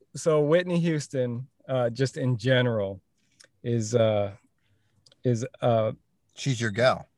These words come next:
Speaker 1: Yeah, she's the one. She, she's the person I think of when I think of just raw talent,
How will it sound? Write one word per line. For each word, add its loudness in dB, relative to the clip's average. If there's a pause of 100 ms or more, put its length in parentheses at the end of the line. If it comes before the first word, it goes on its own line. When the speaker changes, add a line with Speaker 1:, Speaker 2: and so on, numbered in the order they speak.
(200)
Speaker 1:
Yeah, 6
she's -2
the 4
one. 2 (400)
She, -2 (180)
she's 0
the 4
person 4
I 6
think 0
of 6
when 2
I 8
think 2
of 2
just -4 (140)
raw 4
talent, 2